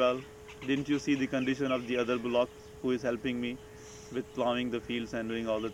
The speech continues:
things? He is very weak and he cannot do all the work alone. So if I will go doing the devotion, then who is going to take care of this family? And still the children are very young and they cannot do anything. They cannot grow any food for themselves."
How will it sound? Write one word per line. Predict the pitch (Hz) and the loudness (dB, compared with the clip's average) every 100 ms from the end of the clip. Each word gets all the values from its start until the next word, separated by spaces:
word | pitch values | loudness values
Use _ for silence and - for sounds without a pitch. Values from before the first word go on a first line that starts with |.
| 117 | -4
things? | 117 - - - - | -6 -10 -16 -16 2
He | 139 | 2
is | 135 131 | 4 2
very | 135 135 120 | 4 4 4
weak | 127 - - - - - | 2 2 -8 -16 -12 -2
and | 123 | 2
he | 135 | 2
cannot | 131 139 139 127 | 4 4 4 2
do | 135 | 2
all | 123 127 | 6 4
the | 127 | 4
work | 117 120 117 | 2 2 2
alone. | 113 101 101 - | 0 -2 -6 -6
So | - 131 | -2 2
if | |
I | 123 123 | 6 6
will | 131 131 | 4 2
go | 120 127 131 - - - - - - | 2 0 -2 -8 -14 -14 -14 -14 -2
doing | 131 131 127 | 2 4 2
the | 120 | 0
devotion, | 117 120 117 131 135 - - - | 2 2 0 -4 -6 -10 -10 -2
then | 131 | 0
who | 135 | 4
is | 147 131 | 4 4
going | 143 135 139 | 2 2 2
to | 131 113 - - - - - | 2 0 -6 -16 -16 -14 0
take | 131 117 | 0 4
care | 135 | 4
of | 127 110 | 4 2
this | 123 | -2
family? | - 117 113 101 - - - | -2 -2 -2 -4 -10 -16 -4
And | 123 | -4
still | 120 - 147 | -2 2 2
the | 135 | 2
children | - 135 131 127 | 0 0 0 2
are | 120 | 2
very | 117 117 117 - 117 117 | 2 2 0 -2 0 0
young | 117 123 | 0 0
and | 120 | -2
they | 117 120 | 0 0
cannot | 123 120 120 | 0 0 0
do | 120 | 0
anything. | 117 123 120 101 107 | 0 -2 -4 -4 -4
They | 117 | -2
cannot | 117 120 110 | -2 -2 0
grow | 113 113 | 0 0
any | 113 110 - | 0 -4 -2
food | 117 107 | -4 -2
for | 113 | -2
themselves." | 107 104 - 98 | -2 -4 -8 -10